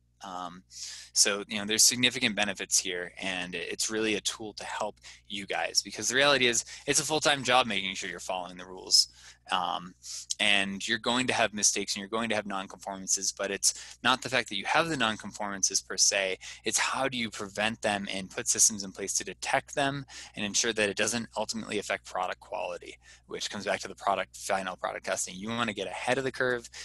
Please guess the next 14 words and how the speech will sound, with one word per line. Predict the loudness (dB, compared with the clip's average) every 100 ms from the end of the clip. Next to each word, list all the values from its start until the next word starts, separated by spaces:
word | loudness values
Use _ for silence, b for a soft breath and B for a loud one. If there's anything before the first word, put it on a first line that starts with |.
| B -2
and | -2 0
know | 2 2
that | 2
your | -2 -2
product's | 2 4 2 -2
gonna | -4
pass | 0 2 2 -2
before | -6 -8 -6 -2
you | 2
send | 2 0
it. | -10 -14 _ B B B B B _ B B -18 -18 B B B B B
As | 4 8
senior | 8 8 8 6
leadership, | 6 6 6 6 4